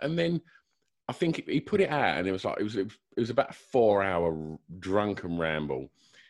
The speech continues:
And so he put it out in a few parts. And I remember just sort of saying to people, like, "How many people have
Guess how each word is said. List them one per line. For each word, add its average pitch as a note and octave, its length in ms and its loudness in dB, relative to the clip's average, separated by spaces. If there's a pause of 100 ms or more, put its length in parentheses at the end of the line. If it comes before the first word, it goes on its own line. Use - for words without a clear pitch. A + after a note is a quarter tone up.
(220)
And F2+ 260 0
so - 100 0
he F2+ 40 2
put - 160 0
it D2+ 60 4
out F#2 120 2
in E2+ 100 -2
a F2+ 40 -6
few F2 240 -6
parts. D#2 440 -4
And C3+ 80 -8
I - 20 -4
remember B3 220 0
just C#4 180 -4
sort - 120 -10
of - 60 -14
saying B2 120 -6
to A2 60 -10
people, A#2 200 -8
like, A2 100 -8 (840)
"How F#4 60 -4
many F#4+ 120 0
people A3+ 320 -2
have C#3 120 -6